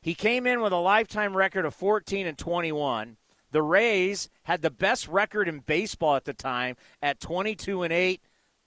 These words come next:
and that's the nineteenth perfect game in Major League Baseball history.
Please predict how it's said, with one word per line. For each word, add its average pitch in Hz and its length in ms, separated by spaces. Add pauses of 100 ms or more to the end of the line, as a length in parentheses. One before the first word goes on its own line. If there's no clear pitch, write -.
(420)
and 123 180
that's 165 240
the 131 140
nineteenth 196 880
perfect 180 380
game 151 420 (320)
in 131 160
Major 170 300
League 180 220
Baseball 160 460
history. 170 560